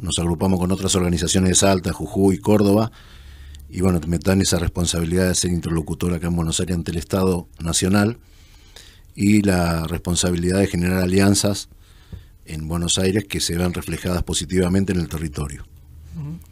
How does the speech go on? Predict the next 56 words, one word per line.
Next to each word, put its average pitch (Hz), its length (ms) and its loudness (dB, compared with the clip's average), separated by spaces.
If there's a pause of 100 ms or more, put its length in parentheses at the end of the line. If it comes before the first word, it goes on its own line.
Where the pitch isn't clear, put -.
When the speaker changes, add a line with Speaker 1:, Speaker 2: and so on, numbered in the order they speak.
Speaker 2:
Y 135 60 -2
eso 147 160 -2
es - 20 -4
lo 190 60 -4
que 151 60 -2
está - 120 -8
pasando, 131 380 -4
justamente. 139 600 -8
Speaker 1:
Eso - 100 -16
es - 160 2
Speaker 2:
Eso 156 60 8
Speaker 1:
lo 147 60 10
Speaker 2:
es - 40 6
Speaker 1:
que 180 60 6
Speaker 2:
lo - 20 6
Speaker 1:
estoy 127 160 8
Speaker 2:
que 123 60 12
Speaker 1:
actualmente 113 520 6
ya 104 140 8
hace 98 120 6
un 90 100 6
par 101 140 8
de 104 140 10
años 113 340 8
haciendo 101 340 6
acá, 170 180 6
y 175 40 10
bueno, 123 300 8 (180)
por 90 140 -2
suerte 98 300 2
hemos 90 180 0
podido 92 300 2
lograr 92 280 2
una 87 200 2
red 98 240 2 (400)
donde 82 180 -2
está 82 200 -4
involucra 85 680 0
la 80 80 -2
Universidad 80 500 -2
de 82 80 -2
Varela, 104 540 2 (300)
a 71 180 -12
la 73 80 -10
Universidad 78 400 -6
de 85 80 -4
Quilmes, 98 640 0 (160)
a 78 100 -10
la 73 100 -8
Facultad 76 440 -8
de 82 60 -4
Ciencias 80 280 -4
Naturales 82 500 -2
de 78 60 -4
La 80 100 -4
Plata, 98 500 0